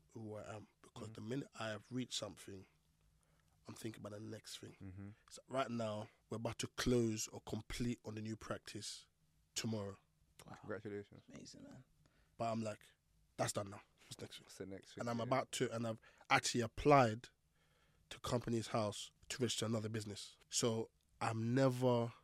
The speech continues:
Speaker 3: Satisfied.
Speaker 1: content because I've got that inbuilt spirit mentality about me. I'll share one more thing. First of all, when I got to dental school, surely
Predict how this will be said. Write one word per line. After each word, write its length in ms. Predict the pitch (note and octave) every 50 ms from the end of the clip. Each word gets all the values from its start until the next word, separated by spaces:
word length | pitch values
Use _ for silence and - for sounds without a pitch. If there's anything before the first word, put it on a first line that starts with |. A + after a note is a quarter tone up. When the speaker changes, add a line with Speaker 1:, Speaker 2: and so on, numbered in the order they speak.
| _ _ - -
Speaker 3:
Satisfied. 460 | - - - B2+ G#2+ G#2+ A2 A#2+ A2+
Speaker 1:
content 320 | A#2 A#2 A#2 A#2 G#2+ G2+ -
because 380 | - A2 - - - A#2 G#2+ - -
I've 300 | - A2 A2 G#2+ A2+ - _ -
got 280 | - C3 C3 - - - - - - - - -
that 220 | - A2+ A2+ - - - - - -
inbuilt 560 | B2+ B2+ B2 A#2+ A2+ A#2 B2 A#2+ A#2+ A#2 - - _ _ - -
spirit 560 | - - - - - C3 A#2+ A#2+ A2+ - G#2+
mentality 920 | A2+ A2+ A2 A2 G#2+ - - - A#2+ A#2 A2 - - - G#2+ G2+ G#2 - - - - -
about 280 | - A2 A2+ A2 G2 G2+
me. 180 | G#2+ G2+ G2+ - - - - -
I'll 60 | A#2
share 180 | - - F3 D3+
one 140 | C3+ C3 B2
more 160 | B2 A#2 -
thing. 260 | - A#2 G#2+ G#2+ A2 - - - -
First 300 | - - F#3 - - -
of 120 | - A#2
all, 220 | A2 G#2 G2+ - - - -
when 140 | B2 C#3 D#3
I 40 |
got 200 | D3+ D#3 D#3+ C#3 -
to 60 | B2
dental 340 | A#2+ C3 B2 A#2+ - - A2
school, 360 | - - - A2 F#2+ G#2+ - - - - - - - - - - - - - - - - - - - - - - -
surely 480 | - - F3 D#3+ D3+ C#3 C3 B2 B2